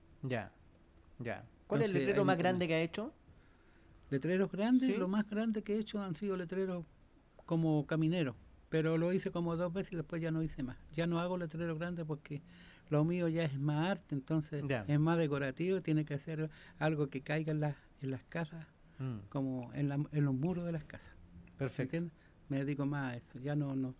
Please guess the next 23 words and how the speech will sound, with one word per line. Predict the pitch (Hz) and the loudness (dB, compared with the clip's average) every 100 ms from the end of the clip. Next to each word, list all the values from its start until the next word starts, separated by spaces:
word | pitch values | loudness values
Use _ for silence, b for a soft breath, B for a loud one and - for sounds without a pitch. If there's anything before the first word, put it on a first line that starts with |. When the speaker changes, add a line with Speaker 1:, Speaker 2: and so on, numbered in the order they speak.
| b b b b - 143 | b b b b -8 -2
Speaker 2:
no | |
hago | 165 165 | 2 2
letreros | 151 143 131 120 | 2 0 -2 -4
grandes. | 127 120 - - - - - - | -8 -14 -16 -20 -20 -20 -14 -8
Speaker 1:
Ya. | 117 92 - - B B B B B B | -6 -8 -12 -20 B B B B B B
Ya, | 135 175 | 4 6
pues, | 175 147 135 - - | 6 2 0 -10 0
le | 156 | 4
agradezco | 143 147 165 185 180 | 6 6 6 4 2
su | 175 | 4
presencia | 170 165 185 180 185 | 4 4 4 4 6
Speaker 2:
No, | |
Speaker 1:
acá. | 190 | 8
Speaker 2:
le | 202 | 8
agradezco | 151 156 151 | 6 2 -2
a | |
ustedes | 160 - 165 | -8 -4 2
que | |
me | 151 | 4
Speaker 1:
Ah. | 156 180 | 6 4
Speaker 2:
hayan | 175 | 2
entrevistado | 175 160 170 165 160 180 190 214 | -2 -4 -4 -4 -2 -2 0 -2
y | 185 165 151 139 139 | -2 -2 -2 -4 -8